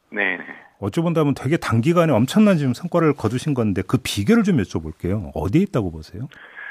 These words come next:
Speaker 1: 어, 벌써 온 제가 이제 맡은 지 삼 년 됐는데요.
Speaker 2: 음.
Speaker 1: 처음 스타트할 때는 뭐 선수들 많이 힘들었는데
Speaker 2: 네.
Speaker 1: 첫 번째는 이제는 팀을 만들기 위해서 뭐 주전을 좀 만들어,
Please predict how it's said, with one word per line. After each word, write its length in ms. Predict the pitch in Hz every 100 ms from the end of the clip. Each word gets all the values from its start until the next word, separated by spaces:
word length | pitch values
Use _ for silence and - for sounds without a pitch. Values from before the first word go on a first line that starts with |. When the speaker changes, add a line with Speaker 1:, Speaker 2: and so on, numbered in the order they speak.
| - - - - - - _
Speaker 1:
어, 220 | 123 120 117
벌써 260 | 113 110 117
온 320 | 107 110 107 -
제가 160 | 92 92
이제 120 | 90
맡은 340 | 78 - 107
지 60 | 98
삼 160 | 135
년 140 | 139 139
됐는데요. 580 | 120 101 85 90 113 95
Speaker 2:
음. 560 | 85 82 90 90 85 - -
Speaker 1:
처음 800 | - 127 127 123 120 113 113 110 -
스타트할 480 | - 127 - 117 -
때는 380 | 135 123 117 107
뭐 140 | 92 104
선수들 520 | 143 135 - 110 95 - _ _ _ 107
많이 140 | 104
힘들었는데 640 | 120 135 135 120 107 98 92 -
Speaker 2:
네. 260 | 123 113 95 95 - - _ 104 -
Speaker 1:
첫 100 | 143
번째는 380 | 175 170 160 147
이제는 420 | 135 127 117 101 - -
팀을 200 | - 180
만들기 300 | 156 107 110
위해서 140 | 120 113
뭐 140 | 98
주전을 540 | - - - 139 139 123
좀 120 | 117
만들어, 580 | 76 - 101 98 92